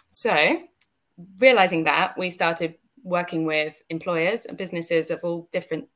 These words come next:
types and sizes, um, to ask them to give their staff sort of extra time off, uh,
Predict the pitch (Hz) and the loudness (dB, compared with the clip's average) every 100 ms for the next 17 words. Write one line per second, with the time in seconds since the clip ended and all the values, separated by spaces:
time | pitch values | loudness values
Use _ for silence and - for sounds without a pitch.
0 | _ - 165 - - 175 165 - 156 160 | _ -2 -2 0 -6 -6 -6 -4 -2 0
1 | 156 185 - - - - - - - 175 | 0 -2 -6 -14 -20 -20 -20 -4 2 6
2 | 165 165 160 160 160 - _ _ - 185 | 6 4 2 -2 -6 -12 _ _ -10 -6
3 | 170 180 180 180 170 165 165 196 190 170 | -2 0 0 -2 -4 -4 -6 -6 -4 -4
4 | 165 - 156 156 156 - - - - - | -4 -2 0 0 -2 -8 -16 -20 -20 -8
5 | - 160 - - - - 180 175 160 160 | -6 -6 -2 -2 -2 -6 -8 -4 -2 -2
6 | 165 - _ _ - 170 - - - _ | -4 -10 _ _ -8 -6 -6 -8 -10 _
7 | _ _ _ _ - 160 151 | _ _ _ _ -2 0 0